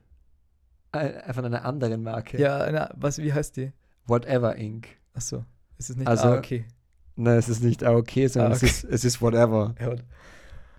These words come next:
Speaker 1: whatever. Bye, bye. Okay.
Speaker 2: Ja, genau. Und Whatever hat im Grunde einfach einen normalen Pyjama, nur dass eben ab ungefähr auf Brusthöhe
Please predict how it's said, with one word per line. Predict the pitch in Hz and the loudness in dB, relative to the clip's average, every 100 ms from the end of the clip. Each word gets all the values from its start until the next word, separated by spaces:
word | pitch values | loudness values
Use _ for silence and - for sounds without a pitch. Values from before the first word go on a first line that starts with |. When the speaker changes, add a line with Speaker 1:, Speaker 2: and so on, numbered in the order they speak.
| - | -10
Speaker 1:
whatever. | 139 147 147 127 110 - 156 - | -2 2 2 2 -2 -6 -18 -14
Bye, | - 175 170 185 175 170 _ _ | -10 -10 -10 -14 -16 -18 _ _
bye. | 170 175 147 131 | -20 -18 -14 -12
Okay. | - 110 | -12 -4
Speaker 2:
Ja, | 120 113 | 4 6
genau. | 110 101 101 - - - | 6 4 0 -10 -20 -8
Und | - 107 110 - - - | 0 2 0 -8 -20 0
Whatever | 110 113 110 135 | 4 6 6 4
hat | 123 120 | 2 0
im | 117 | -4
Grunde | 117 131 131 123 | 0 0 2 0
einfach | 113 110 | 0 0
einen | 110 | 0
normalen | 110 107 95 101 | 0 0 -2 -4
Pyjama, | 107 120 - 104 139 | -4 -2 0 2 2
nur | 127 113 | 4 4
dass | 117 - - | 4 0 -4
eben | 101 107 - - - | -4 -4 -10 -16 -10
ab | - - - - - - | -6 -2 -2 -4 -20 -6
ungefähr | - 113 104 101 | 2 4 4 0
auf | - | 2
Brusthöhe | 131 151 - 135 135 | 4 4 4 2 2